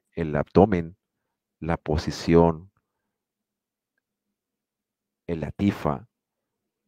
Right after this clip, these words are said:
está presente en el maestro Matayoshi. De perspectiva personal,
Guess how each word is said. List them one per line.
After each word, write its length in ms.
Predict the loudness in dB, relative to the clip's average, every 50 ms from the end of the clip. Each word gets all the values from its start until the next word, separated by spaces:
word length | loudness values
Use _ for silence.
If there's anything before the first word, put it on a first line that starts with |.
| _ _ _ -10
está 300 | -10 -8 -4 -2 -2 -2
presente 600 | -2 -2 -6 -4 -4 -4 -4 -4 -4 -4 -4 -2
en 80 | -2 -2
el 80 | -4
maestro 260 | -6 -6 -6 -6 -8
Matayoshi. 640 | -8 -6 -6 -4 -4 -4 -4 -4 -6 -10 -14 -16 _ _ _ _ _ _ _ _ _ _ _ _ _ _ _ _ _ _ _ _ _ _ _ _ _ _ _ _ _ _ _ _ _ _ _ _ _ _ _ _ _ _
De 180 | -4 -2 -2 0
perspectiva 420 | 0 -2 -2 -4 -4 0 0 0
personal, 600 | 2 0 -2 -2 -2 -6 -6 -4 -4 -4 -6 -8